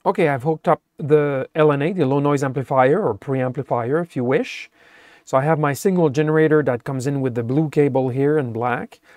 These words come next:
I'm injecting through forty D B of attenuation to make sure I can reach really, really low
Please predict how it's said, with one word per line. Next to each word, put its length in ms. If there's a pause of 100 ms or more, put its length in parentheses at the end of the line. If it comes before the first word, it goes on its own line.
(360)
I'm 380
injecting 680
through 560
forty 400
D 160
B 160
of 80
attenuation 960
to 100
make 200
sure 160
I 100
can 220
reach 360
really, 380
really 380
low 260